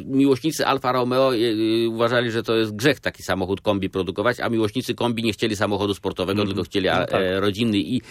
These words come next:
Speaker 1: to nie szło. Na, dla mnie nazwa Alfa Romeo kombi, to w latach osiemdziesiątych, jak się kupowało samochody, to można było kupić Trabant limuzyna.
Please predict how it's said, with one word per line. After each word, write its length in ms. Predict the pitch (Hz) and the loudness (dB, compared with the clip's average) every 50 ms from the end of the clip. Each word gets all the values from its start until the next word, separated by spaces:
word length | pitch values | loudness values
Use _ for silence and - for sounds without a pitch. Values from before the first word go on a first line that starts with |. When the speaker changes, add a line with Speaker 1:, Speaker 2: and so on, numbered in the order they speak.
| - 127 - - | -16 -12 -2 0
Speaker 1:
to 120 | 151 151 | 2 4
nie 160 | 160 160 139 | 4 4 2
szło. 160 | - - 92 - - - - 139 139 127 - 110 | 2 0 -2 -4 -4 -8 -14 -14 -10 -8 -2 0
Na, 260 | 123 135 143 160 170 | 2 4 4 4 2
dla 240 | - 123 165 165 180 | 0 2 2 2 4
mnie 140 | 156 131 123 | 2 2 2
nazwa 380 | 139 143 135 123 113 110 - | 2 0 0 0 -2 -2 0
Alfa 320 | - 135 160 160 - 123 120 | 2 0 0 0 0 -2 -2
Romeo 380 | 123 117 120 127 117 95 80 - | 0 0 0 0 0 -2 -2 -2
kombi, 500 | - - 113 107 107 101 90 110 131 147 | 0 2 2 4 2 2 2 2 0 2
to 200 | 147 - 127 - - - - | 2 0 0 0 -2 -2 -2
w 20 | |
latach 260 | 120 151 - 165 - | 0 2 2 0 -2
osiemdziesiątych, 640 | 127 113 120 113 107 104 95 135 135 139 131 135 104 | -2 -4 -4 -4 -4 -4 -2 -2 -2 -2 -2 -4 -2
jak 160 | 107 98 - | -2 -4 -4
się 120 | - 107 92 | -4 -6 -6
kupowało 460 | - 98 - 101 92 110 120 - 113 | -6 -4 -4 -2 0 2 2 0 0
samochody, 400 | - 98 90 98 95 117 120 113 | -2 -2 -2 -2 0 -2 -2 -2
to 100 | - 98 | -2 -4
można 260 | 101 101 98 104 98 95 | -2 -2 -2 -2 -2 0
było 180 | 95 90 85 | 0 0 -2
kupić 260 | - 101 - 104 95 - - - - _ | -2 -6 -8 -8 -10 -12 -16 -20 -10 _
Trabant 400 | - 110 113 104 104 104 104 - - | 0 0 2 2 2 0 -2 -4 -6
limuzyna. 560 | 98 98 98 95 92 82 90 85 76 65 - | -4 -2 -2 -2 -2 -2 -2 -4 -4 -6 -10